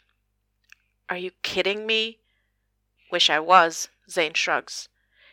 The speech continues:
His irritation of earlier has disappeared, seemingly replaced by a frustrated resignation at the situation. Louis, on the contrary, is increasingly anxious. "How far away did you go?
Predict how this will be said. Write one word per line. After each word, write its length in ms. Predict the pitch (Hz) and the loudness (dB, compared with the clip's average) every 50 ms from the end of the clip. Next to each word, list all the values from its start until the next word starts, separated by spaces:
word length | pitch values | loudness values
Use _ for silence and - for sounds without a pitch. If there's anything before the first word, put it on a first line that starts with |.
| _ | _
His 200 | - 185 180 - | -8 -8 -4 0
irritation 580 | 165 196 196 190 196 - 220 233 226 - 196 160 | 2 2 2 2 0 0 0 2 2 0 -2 -4
of 140 | 160 - - | -10 -6 -4
earlier 360 | 180 175 170 170 165 165 165 | -4 -4 -4 -4 -4 -6 -6
has 180 | 160 175 170 - | -6 -6 -10 -10
disappeared, 680 | - 175 - - 170 - - 208 202 175 165 170 - - _ - - - - - _ | -10 -10 -10 -10 -12 -8 -4 -2 -2 -2 -2 -4 -10 -16 _ -20 -20 -20 -20 -20 _
seemingly 520 | - - 254 262 269 262 233 214 196 185 | -8 -4 -4 -4 -4 -4 -6 -6 -6 -6
replaced 540 | 175 175 175 - - 196 190 190 196 - - | -6 -8 -10 -6 -4 -2 -2 -2 -2 -6 -6
by 100 | - 160 | -6 -6
a 120 | 165 170 | -6 -6
frustrated 600 | - - 185 175 - - 202 196 196 196 180 - | -8 -10 -10 -10 -6 -2 0 0 0 0 -2 -4
resignation 600 | 165 165 165 180 165 - 160 175 190 - - 170 | -4 -6 -6 -6 -10 -6 -6 -4 -2 -2 -4 -4
at 140 | 156 151 - | -6 -10 -10
the 60 | - | -10
situation. 760 | 147 - 170 - - 175 165 160 170 185 - - 98 165 175 _ _ _ _ - - - - - _ _ _ | -12 -12 -8 -6 -6 -6 -6 -8 -6 -4 -6 -6 -6 -10 -20 _ _ _ _ -20 -20 -20 -20 -20 _ _ _
Louis, 420 | 196 220 277 269 220 190 190 196 - | -6 -4 -2 0 0 0 0 -2 -2
on 120 | 165 185 | -4 -4
the 80 | 185 190 | -4 -6
contrary, 640 | - 185 170 165 170 - 185 170 165 165 165 175 - - | -6 -4 -6 -4 -4 -4 -4 -2 -4 -4 -4 -6 -8 -12
is 160 | - 175 202 | -12 -10 -10
increasingly 760 | 202 202 - - - - 220 214 202 - 170 156 160 165 165 | -10 -8 -6 -8 -6 -2 -2 -4 -4 -6 -10 -12 -10 -6 -4
anxious. 680 | 151 156 156 160 160 - - - - - - - - - _ _ _ _ _ _ _ _ _ _ _ - - | -2 -2 -4 -4 -6 -8 -10 -10 -12 -16 -16 -16 -18 -18 _ _ _ _ _ _ _ _ _ _ _ -2 4
"How 100 | 240 262 | 4 4
far 280 | 262 - 302 285 285 285 | 4 4 2 4 4 4
away 200 | 269 269 277 277 | 4 2 0 0
did 200 | 262 262 240 - | 0 -2 -4 -6
you 80 | 254 | -8
go? 420 | - - 262 285 208 143 - - | -4 -4 -4 -4 -4 -6 -10 -14